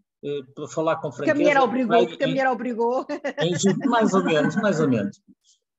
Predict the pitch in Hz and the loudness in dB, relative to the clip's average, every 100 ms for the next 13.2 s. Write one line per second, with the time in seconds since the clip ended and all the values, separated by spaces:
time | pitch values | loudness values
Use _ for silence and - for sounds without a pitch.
0 | _ 143 151 156 160 175 170 165 143 151 | _ -2 0 0 0 0 0 0 0 0
1 | 175 170 190 - _ - 151 - 147 175 | -2 -4 -8 -10 _ -10 -10 -8 -4 0
2 | 156 151 131 151 127 110 101 101 _ _ | 2 0 0 2 2 0 -4 -8 _ _
3 | 117 113 117 107 101 98 - - _ _ | -4 0 0 -2 -4 -8 -16 -20 _ _
4 | 98 _ - 120 120 117 120 120 143 156 | -20 _ -16 -10 -8 -6 -4 -2 -2 -4
5 | - _ _ - 214 220 - 208 165 139 | -12 _ _ 0 0 0 0 0 2 -2
6 | 170 165 156 165 - _ _ _ _ 202 | -2 -2 -4 -6 -8 _ _ _ _ 0
7 | 196 - 170 185 196 196 208 - - 190 | 0 -2 -4 -2 -2 -2 -6 -8 -8 -8
8 | 190 170 165 170 165 180 180 190 190 - | -8 -8 -8 -8 0 2 2 0 -6 -12
9 | 156 175 196 - _ _ 165 180 - - | -12 -8 -10 -12 _ _ -6 -6 -4 0
10 | 175 180 196 - 180 170 170 180 - 180 | 0 0 -2 -4 -2 -2 -2 -4 -4 -6
11 | - 160 165 156 175 - 170 156 165 170 | -8 -4 -2 -2 -4 -8 -12 -8 -8 -4
12 | 180 170 120 - - 139 127 185 156 151 | -2 -2 -2 -8 -14 -10 -6 -4 -2 -2
13 | 127 | -2